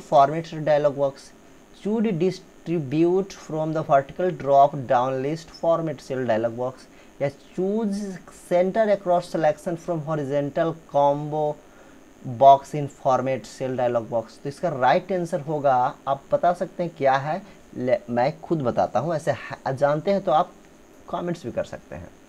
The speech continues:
इसका right answer B होगा। ठीक है, choose ninety degree orientation, ठीक है, of format cell dialog box। कैसे से समझिएगा, जैसे मैं देखिए यहाँ पर बताता हूँ आपको, कुछ यहाँ पर मैं message लिख देता हूँ, यहाँ पर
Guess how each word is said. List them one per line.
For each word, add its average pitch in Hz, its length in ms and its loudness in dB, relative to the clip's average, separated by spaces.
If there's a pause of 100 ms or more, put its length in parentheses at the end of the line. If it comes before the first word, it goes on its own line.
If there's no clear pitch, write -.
(520)
इसका 170 220 -2
right 175 220 2
answer 175 260 -2
B 120 260 -4
होगा। 78 360 -12 (120)
ठीक 180 180 -4
है, 160 200 2
choose 170 380 -2
ninety 123 460 -4
degree 165 300 0
orientation, 147 640 -2 (640)
ठीक 170 140 -4
है, 214 180 0 (840)
of 123 320 6
format 123 420 0
cell 101 240 -8
dialog 80 280 -6
box। 85 260 -10
कैसे 151 380 2
से 170 120 -18
समझिएगा, 101 640 -8 (440)
जैसे 135 240 0
मैं 165 160 0
देखिए 156 220 -2
यहाँ 143 120 -2
पर 143 140 -2
बताता 82 420 -2
हूँ - 160 -10
आपको, - 300 -14 (1500)
कुछ 185 180 0
यहाँ 208 140 2
पर 208 120 0
मैं 190 160 4
message 135 420 2
लिख 104 120 -4
देता 92 260 -8
हूँ, 98 140 -14
यहाँ 95 160 -16
पर - 160 -16